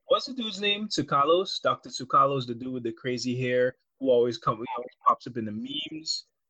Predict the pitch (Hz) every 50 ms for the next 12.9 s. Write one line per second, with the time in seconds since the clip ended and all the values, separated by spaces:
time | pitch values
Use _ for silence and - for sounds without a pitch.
0 | _ _ _ _ _ _ _ _ - - - 117 98 - - - _ _ _ _
1 | _ _ 110 113 113 107 107 107 104 110 139 - - - _ - 160 147 139 127
2 | 127 117 110 113 113 110 104 95 85 85 _ - - - 131 123 117 110 - _
3 | - _ _ _ - 156 185 190 196 196 185 180 180 170 160 156 - - 160 160
4 | 160 147 135 139 127 123 117 113 120 120 117 117 113 117 127 127 - - - -
5 | - - 117 117 117 - - - - - - 123 120 120 120 117 120 120 - 127
6 | 123 113 104 110 104 101 104 - _ - 104 98 98 98 98 95 98 - _ _
7 | _ _ _ - 165 147 135 143 139 135 123 127 123 110 107 120 - - 117 117
8 | 127 127 131 135 131 127 - 131 127 127 127 - _ - 131 127 123 - 127 117
9 | 117 117 110 - - - 113 117 117 120 123 120 117 117 113 - 117 120 120 131
10 | - - - - 214 190 147 131 - - 139 127 123 127 127 127 123 127 135 _
11 | _ _ _ _ _ _ _ _ _ - 139 151 165 156 143 160 170 190 - -
12 | 214 190 - - - - - - - - - - 160 143 139 139 127